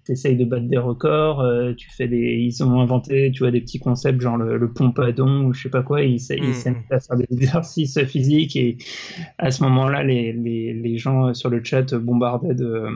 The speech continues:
Speaker 2: Oui, c'était
Speaker 1: de
Speaker 2: vraiment impressionnant.
Speaker 1: dons.
Speaker 2: Il y avait, il y avait plus de messages, il y avait vraiment que des, que des
Speaker 1: Ouais.
Speaker 2: micro-dons, quoi. C'était assez, euh, assez
Speaker 1: Et
Speaker 2: dingue.
Speaker 1: en fait, tu regardes ça, c'est assez grisant, c'est assez marrant, euh, et, et,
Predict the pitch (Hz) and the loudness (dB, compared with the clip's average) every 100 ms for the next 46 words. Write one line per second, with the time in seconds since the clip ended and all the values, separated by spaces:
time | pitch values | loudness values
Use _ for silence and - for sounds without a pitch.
0 | 117 - - - 165 170 139 117 123 131 | -6 -8 -8 -6 -4 -2 -2 -2 0 -2
1 | 123 135 151 160 131 117 117 120 117 120 | -2 -6 -2 0 0 -4 -4 -4 -6 -6
2 | 147 135 127 160 135 110 110 110 120 139 | -8 -6 -4 -6 -4 -8 -8 -6 -6 -6
3 | 135 139 127 120 117 127 131 160 139 120 | -6 -8 -4 -4 -6 -8 -2 0 0 -2
4 | - 127 120 110 98 - 104 - 135 113 | -8 -8 -8 -12 -16 -14 -14 -12 -10 -10
5 | 104 104 117 117 117 110 120 180 180 135 | -12 -10 -8 -8 -10 -12 -8 -6 -4 -2
6 | 131 139 131 165 135 165 117 131 123 123 | 0 0 2 0 0 -6 -6 -8 -6 -6
7 | 123 156 160 160 - 117 - 117 120 131 | -4 -4 -4 -6 -6 -8 -6 -6 -2 0
8 | 151 160 151 - - - - - 120 113 | 0 -2 -6 -12 -16 -16 -10 -2 0 2
9 | 117 117 113 123 123 - - - - 117 | 2 2 2 0 0 0 0 -2 2 4
10 | 113 113 113 - | 4 4 2 2